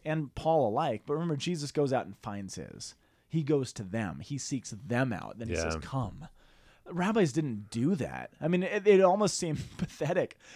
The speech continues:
Speaker 1: for a rabbi to have to go out looking for his students. Like, that's a good rabbi. People want to be around you. But Jesus goes and finds his, and it's always the last people you'd expect. But, but Paul, too, he's going to, again,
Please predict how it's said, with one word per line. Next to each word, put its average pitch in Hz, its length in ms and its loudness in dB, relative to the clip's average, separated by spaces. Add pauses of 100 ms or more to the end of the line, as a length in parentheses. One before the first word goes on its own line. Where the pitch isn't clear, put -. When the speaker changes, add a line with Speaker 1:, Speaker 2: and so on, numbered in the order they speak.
(120)
Speaker 1:
for 170 120 2
a 151 40 4
rabbi 143 380 8
to 120 120 4
have 123 160 0
to 131 60 -6
go 127 220 6
out 123 180 4
looking 131 400 -2
for 117 160 -2
his 98 120 -4
students. - 600 -2
Like, 107 160 -4
that's 120 320 -4
a 135 120 -4
good 143 300 2
rabbi. 110 520 4
People 120 320 -2
want 151 360 -2
to 113 100 -8
be 156 200 -2
around 87 320 -4
you. 71 240 -12 (400)
But 131 120 -8
Jesus 156 300 0
goes 120 200 2
and 95 160 -4
finds 120 340 -4
his, 92 140 -10
and 98 80 -10
it's 92 100 -10
always 117 200 -2
the 90 100 -6
last 101 320 -10
people 104 200 -4
you'd 60 140 -8
expect. 135 380 -4
But, 90 100 -8 (100)
but - 180 -4
Paul, 120 200 -4
too, 170 220 0
he's 110 220 -2
going 156 460 -4
to, 170 360 -2 (440)
again, 220 380 4